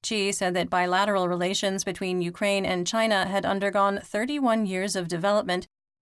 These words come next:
and reached the level of strategic partnership, saying, quote, "Mutual respect for sovereignty and territorial integrity is the political foundation of bilateral relations,"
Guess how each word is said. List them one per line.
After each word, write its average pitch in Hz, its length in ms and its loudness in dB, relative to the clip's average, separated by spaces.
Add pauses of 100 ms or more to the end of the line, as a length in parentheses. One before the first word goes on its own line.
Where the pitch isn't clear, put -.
(100)
and 202 280 0
reached 196 300 -4
the 349 100 0
level 196 380 2
of 226 160 -2
strategic 180 560 -4
partnership, 175 580 -2 (460)
saying, 190 440 0
quote, 185 360 -4 (560)
"Mutual 240 460 2
respect 208 420 -2
for 214 140 -4
sovereignty 196 680 0
and 202 220 0
territorial 190 580 0
integrity 180 640 0
is 196 120 -4
the 202 120 -2
political 240 520 0
foundation 233 680 0
of 190 160 -4
bilateral 175 560 0
relations," 202 600 -4